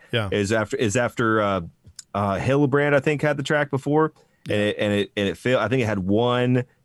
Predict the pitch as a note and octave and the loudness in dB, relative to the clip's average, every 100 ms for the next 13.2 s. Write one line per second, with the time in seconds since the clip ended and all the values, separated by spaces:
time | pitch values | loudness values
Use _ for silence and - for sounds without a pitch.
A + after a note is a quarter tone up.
0 | - C3 A#2 A2+ A2+ A2 A2+ A#2+ - - | -6 -2 0 2 2 2 2 0 -4 -12
1 | _ _ - G#2 G#2 D#2 - G#2+ G#2+ A2 | _ _ 0 2 2 0 0 2 2 2
2 | G2+ G#2 G#2+ G#2+ G#2 F2+ C2+ F2 F#2 F2 | 0 0 2 2 0 0 -2 0 0 -2
3 | - F2+ F#2 G2 F#2 - F#2+ F#2+ F#2 - | -2 -2 0 0 -2 -2 0 0 0 -2
4 | F#2 F2+ G#2 F#2 G#2 - - - C#3 C3+ | -4 -2 -4 -2 -4 -6 -14 -6 0 2
5 | C#3 A#2 C3+ B2+ G#2+ G#2+ G#2 F#2 - - | 2 2 0 2 2 2 2 0 -4 -10
6 | - - F2 D#2+ D#2 B2+ C#3 C3+ A#2 B2+ | -8 -2 0 0 0 2 2 2 2 0
7 | B2 B2 A#2+ A2 D#2 - D2+ - B2+ B2 | 0 0 0 -2 -4 -4 -2 0 0 0
8 | - A#2+ A2+ A#2 A#2 G#2+ - - A2 G#2 | 0 -2 0 0 0 0 -4 -6 -4 -4
9 | F#2 A#2+ A#2 A2 G#2 G2 - G3+ G#3 G#3 | -2 0 2 0 0 -4 -4 -2 0 0
10 | D3+ - _ _ - C3 C#3+ D#3 A2+ F#2+ | -4 -10 _ _ -6 0 2 4 2 2
11 | G2 - G#2+ G#2 F#2+ G#2 G2 F2 B2+ B2 | 0 -2 0 0 2 2 0 -2 -2 0
12 | A2+ A2 G2 F2+ G2+ B2+ D3 A#2 F2 E2+ | 0 -2 -6 -2 0 2 0 0 -4 -4
13 | F#2 F2+ | -4 -4